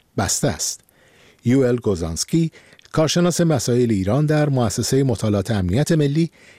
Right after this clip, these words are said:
یک اندیشکده مستقر در تل‌آویو، می‌گوید نتانیاهو نمی‌تواند کاری انجام دهد که خلاف میل دونالد ترامپ باشد. او فلج شده است.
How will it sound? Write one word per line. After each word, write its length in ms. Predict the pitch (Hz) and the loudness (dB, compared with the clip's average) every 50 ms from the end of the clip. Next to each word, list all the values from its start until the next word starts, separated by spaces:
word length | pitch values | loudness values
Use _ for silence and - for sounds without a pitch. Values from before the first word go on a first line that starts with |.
| _ - | _ -2
یک 240 | 151 151 - - - - | -2 -2 -2 -4 -10 -6
اندیشکده 920 | 135 120 113 110 98 101 101 95 - - - - 101 101 139 190 170 120 | -2 -2 -2 -2 0 -2 -2 -2 -2 -4 -6 -4 -2 0 0 0 0 0
مستقر 440 | 95 87 - - 87 82 80 82 80 | -2 -4 -6 -6 -6 -6 -6 -6 -8
در 260 | 80 80 92 87 82 | -6 -4 -4 -4 -4
تل‌آویو، 500 | - - - 98 95 101 123 175 175 165 - - - - _ - - - | -4 -2 -2 0 0 2 2 0 0 0 -2 -8 -20 -20 _ -18 -2 0
می‌گوید 520 | 180 180 175 180 190 196 196 185 170 151 | 0 2 4 2 2 2 0 0 0 -2
نتانیاهو 560 | 143 127 - 139 127 127 131 131 113 - 180 170 | -2 -2 -2 -2 -2 0 0 0 0 2 2 2
نمی‌تواند 760 | 180 190 185 170 101 - - 90 90 87 82 80 80 - - _ _ _ _ - | 4 4 4 2 0 -2 -4 -6 -6 -4 -6 -6 -8 -10 -14 _ _ _ _ -16
کاری 360 | - - 135 147 170 160 147 | -6 -2 0 0 2 2 2
انجام 320 | 143 139 127 123 127 123 127 | 2 0 0 0 0 -2 0
دهد 320 | 123 110 117 123 123 - - - _ _ _ | -2 -2 -2 -2 -4 -6 -12 -20 _ _ _
که 120 | - 127 110 | -6 -6 -4
خلاف 460 | - - 101 95 95 127 139 - - | -2 -2 0 0 2 0 0 0 0
میل 540 | 147 147 131 107 98 92 92 92 98 101 98 | 0 0 2 0 0 0 0 -2 -2 -4 -2
دونالد 380 | - 107 92 82 85 87 85 - | 0 0 0 0 0 -2 -4 -4
ترامپ 300 | - - - - 113 87 | -6 -2 0 0 0 -2
باشد. 260 | 85 80 - - 87 - - _ _ _ _ _ _ _ _ | -4 -6 -6 -8 -8 -12 -18 _ _ _ _ _ _ _ _
او 300 | - 123 120 123 123 120 _ - _ _ _ | 0 2 2 2 2 -2 _ -18 _ _ _
فلج 380 | - - - 151 151 131 90 - | -10 -4 -2 0 0 0 -2 -4
شده 260 | - - 82 - - | -6 -8 -8 -10 -10
است. 280 | 107 - - - - | -8 -8 -10 -10 -12